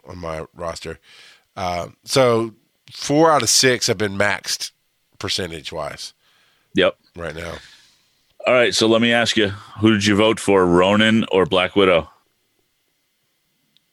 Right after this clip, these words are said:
Speaker 1: <laughs> So I had a troll moment.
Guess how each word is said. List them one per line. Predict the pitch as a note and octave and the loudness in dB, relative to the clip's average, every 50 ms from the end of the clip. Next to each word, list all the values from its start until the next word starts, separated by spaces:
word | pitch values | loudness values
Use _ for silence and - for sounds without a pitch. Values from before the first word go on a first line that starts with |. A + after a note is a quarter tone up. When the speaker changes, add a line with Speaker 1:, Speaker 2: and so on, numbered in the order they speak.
| _ _ _ _ _ _ _ - | _ _ _ _ _ _ _ -14
Speaker 1:
<laughs> | A2 | -10
So | - - - - D3+ A#2+ A#2+ - - A2+ C#3 D#3 D#3+ D3 D3 D3+ C3 D3 D3 - _ _ _ - C3+ A2+ - - - - - | -6 -6 -4 -2 -2 -2 0 0 0 2 2 2 4 4 4 4 2 2 0 -2 _ _ _ -8 -8 -6 -8 -10 -8 -4 -2
I | G#2 G#2+ | 0 2
had | B2 A#2+ B2+ C#3+ | 2 2 2 2
a | D#3 | 2
troll | - - D3 C3 A#2 A2 G#2 | 0 2 2 4 4 4 2
moment. | G2+ G2+ G2 F#2+ G#2 A2 - | 2 2 2 2 2 0 -2